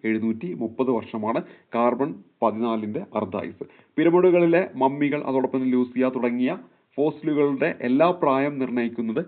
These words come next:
കാർബൺ ഡേറ്റിംഗിലൂടെയാണ്. കാർബൺ ഡേറ്റിംഗിലൂടെ ഫോസിലുകളുടെ പ്രായം നിർണ്ണയിക്കുന്നു. അതിനുവേണ്ടി ഉപയോഗിക്കുന്നത് കാർബൺ പതിനാലാണെന്ന കാര്യം പ്രത്യേകം നോട്ട് ചെയ്യുക.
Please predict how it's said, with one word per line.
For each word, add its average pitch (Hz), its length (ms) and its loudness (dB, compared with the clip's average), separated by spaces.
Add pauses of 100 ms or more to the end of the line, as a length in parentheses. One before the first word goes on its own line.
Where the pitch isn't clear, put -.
കാർബൺ 113 340 -2
ഡേറ്റിംഗിലൂടെയാണ്. 92 680 -6 (180)
കാർബൺ 110 280 -6
ഡേറ്റിംഗിലൂടെ 113 520 -4 (640)
ഫോസിലുകളുടെ 147 680 2 (140)
പ്രായം 127 380 4 (120)
നിർണ്ണയിക്കുന്നു. 120 800 -2
അതിനുവേണ്ടി 131 420 4
ഉപയോഗിക്കുന്നത് 123 600 0 (100)
കാർബൺ 113 400 -2
പതിനാലാണെന്ന 110 720 0
കാര്യം 110 280 -2
പ്രത്യേകം 104 420 -2
നോട്ട് 95 260 -4
ചെയ്യുക. 73 180 -10